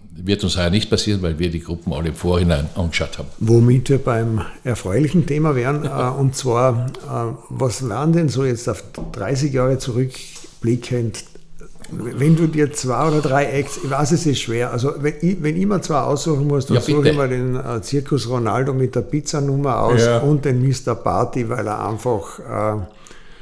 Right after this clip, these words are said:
Speaker 2: weil ich ihn fünfmal gesehen hab, glaub ich, und, oder zumindest viermal und, und, und jedes Mal wieder begeistert war.
Speaker 1: Ja, nein, also das ist für mich wirklich eine schwierige,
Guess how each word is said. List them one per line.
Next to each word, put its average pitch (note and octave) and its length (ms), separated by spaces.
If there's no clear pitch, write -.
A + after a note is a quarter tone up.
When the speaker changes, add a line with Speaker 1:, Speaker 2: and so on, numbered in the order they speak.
Speaker 2:
weil G#2+ 160
ich B2 60
ihn A#2 80
fünfmal C3 420
gesehen - 380
hab, A#2+ 180
glaub A2 240
ich, G#2+ 80
und, A2 300
oder G#2+ 260
zumindest A#2 420
viermal A#2 400
und, G#2+ 260
und, A2 320
und A2 240
jedes B2 440
Mal G#2+ 200
wieder C3 200
begeistert - 560
war. - 100
Speaker 1:
Ja, F2 440
nein, E2+ 240
also F#2 300
das B2 180
ist A2 120
für F2 100
mich F2+ 160
wirklich E2 320
eine D#2 80
schwierige, C#2+ 400